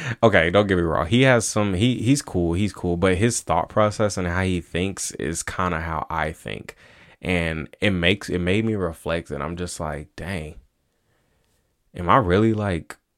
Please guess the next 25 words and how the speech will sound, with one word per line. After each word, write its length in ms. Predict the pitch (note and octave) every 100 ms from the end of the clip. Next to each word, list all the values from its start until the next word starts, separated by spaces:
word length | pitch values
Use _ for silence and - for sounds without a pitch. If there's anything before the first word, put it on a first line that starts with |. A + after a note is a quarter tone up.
| _ _ _
like 340 | D#2+ D2 - -
this?" 340 | D3 D#3 - _ -
Like, 160 | A2
you 120 | A2+
know 140 | A#2 C#3+
how 180 | D3+ A2
it 80 |
takes 280 | - A#2 A2+
to 120 | - F2
see 220 | - G2+
yourself 480 | G#2 G#2 - G2+ G2
in 80 |
a 80 | F#2
certain 380 | - G2 D2+ E2
light, 320 | E2 F2+ -
like, 240 | E2+ D#2+ E2+
and 80 |
you 80 | F2
don't 180 | F2 F2+
even 140 | E2+
realize, 240 | E2 E2+ E2
you're 160 | D#2+
just 120 | D#2+ D2
like, 180 | C#2+ - -
"Wow, 400 | - B1+ G#1